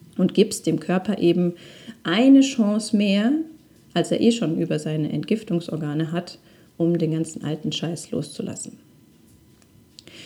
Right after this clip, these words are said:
So, das waren jetzt die zehn Ideen, sofort schlanker zu leben. Und dafür wiederholen wir das Ganze nochmal ganz kurz. Wir fassen erstens den Entschluss, ab heute drei Ideen davon umzusetzen. Zweitens, reduzieren,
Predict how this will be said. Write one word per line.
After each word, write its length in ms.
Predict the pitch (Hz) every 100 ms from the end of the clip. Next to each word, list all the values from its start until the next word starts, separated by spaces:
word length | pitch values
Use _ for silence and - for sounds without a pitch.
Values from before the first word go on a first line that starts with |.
| - - -
So, 140 | 220
das 180 | 185 185
waren 180 | 226 269
jetzt 240 | 269 -
die 180 | 233 233
zehn 260 | - 339
Ideen, 400 | 294 285 247 254
sofort 420 | 233 226 - 233 -
schlanker 460 | - 202 226 220
zu 160 | - 214
leben. 360 | 208 180 165
Und 140 | 151 156
dafür 300 | 226 247 190
wiederholen 480 | 190 185 220 302 233
wir 80 |
das 180 | 170 165
Ganze 260 | 170 170 156
nochmal 220 | 151 160
ganz 300 | 180 226 -
kurz. 400 | - 160 - - -
Wir 280 | 190 185 -
fassen 420 | - 262 269 247
erstens 540 | - 202 196 - 151 -
den 220 | 208 -
Entschluss, 760 | 226 226 - 196 160 - - - -
ab 180 | 202 202
heute 280 | - - -
drei 300 | - 160 214
Ideen 420 | 220 202 202 196
davon 320 | 175 170 170
umzusetzen. 760 | - - - - - - - - - - - - -
Zweitens, 600 | - 185 165 - - - - _ _ -
reduzieren, 1120 | 175 190 277 277 - 269 269 262 160 139 -